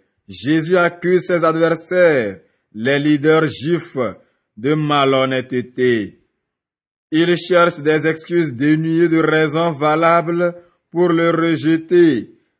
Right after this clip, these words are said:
ainsi qu'ils l'ont déjà fait avec Jean-Baptiste, son précurseur. Il est facile de trouver des excuses et des raisons pour justifier n'importe quelle action.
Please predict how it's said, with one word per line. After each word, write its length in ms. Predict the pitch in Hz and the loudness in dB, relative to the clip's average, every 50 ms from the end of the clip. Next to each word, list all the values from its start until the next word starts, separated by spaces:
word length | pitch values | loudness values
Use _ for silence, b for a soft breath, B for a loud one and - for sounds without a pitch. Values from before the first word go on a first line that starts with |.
| _ _ _ | _ _ _
ainsi 540 | 143 147 156 156 156 151 - 170 165 165 160 | -4 -2 -2 -2 -4 -4 -4 -2 -2 -2 -2
qu'ils 160 | 165 170 170 | -2 -2 0
l'ont 160 | 165 165 160 160 | 0 0 0 -2
déjà 320 | 156 156 151 156 156 160 | -2 0 2 2 0 0
fait 200 | 156 - 170 160 | 0 -2 -2 -2
avec 420 | - 151 147 139 139 156 160 160 | 0 -2 -2 0 -2 -2 -2 -4
Jean-Baptiste, 760 | 139 110 127 151 156 156 147 147 147 143 147 156 165 160 160 - | -6 -4 -2 -2 -2 0 0 0 -2 -2 -2 -2 -4 -4 -4 -4
son 140 | 165 156 156 | -6 -6 -6
précurseur. 1500 | 156 _ _ 151 143 147 147 147 151 147 - 143 139 135 123 - - - 143 143 139 135 123 113 104 95 92 87 87 - _ _ _ _ _ _ _ _ _ _ _ _ _ _ _ _ _ _ _ | -8 _ _ -8 -4 -4 -2 -4 -4 -6 -6 -6 -4 -4 -6 -6 -6 -4 -2 0 0 0 0 -2 -4 -6 -8 -10 -14 -20 _ _ _ _ _ _ _ _ _ _ _ _ _ _ _ _ _ _ _
Il 160 | - 147 160 170 | -4 0 2 2
est 120 | 175 180 | 2 2
facile 520 | 175 - 175 160 160 160 160 - - 175 170 | 2 0 0 0 0 0 -2 -6 -6 -2 -2
de 100 | 170 165 | -2 -2
trouver 380 | 160 160 165 156 156 165 175 | -2 -4 -4 -4 -2 -2 0
des 180 | 156 165 165 160 | 0 0 0 2
excuses 520 | 160 160 160 - - - 175 180 180 170 | 0 -2 -4 -8 -10 -6 -2 -2 -2 0
et 100 | 160 151 | -2 -2
des 120 | 147 151 151 | 0 0 0
raisons 640 | 151 156 160 160 143 139 156 170 180 185 190 190 b b b b b b b _ _ | 2 2 0 0 -2 -4 -4 -4 -4 -4 -4 -8 b b b b b b b _ _
pour 240 | 151 160 165 170 | -2 0 0 0
justifier 680 | 156 - 147 165 160 160 - 165 160 - - 165 175 175 | 0 -2 -4 -6 -6 -6 -10 -12 -14 -10 -4 -2 -2 0
n'importe 580 | 165 160 156 156 - 180 170 175 170 - - - | 0 -2 -4 -4 -2 -2 -2 -2 -2 -8 -6 -4
quelle 240 | 156 143 143 147 - | -2 -2 -2 -2 -2
action. 840 | 131 131 131 131 - - - - - 123 123 123 120 117 107 98 | -2 -2 -2 -4 -8 -14 -16 -12 -8 -6 -4 -4 -4 -4 -6 -10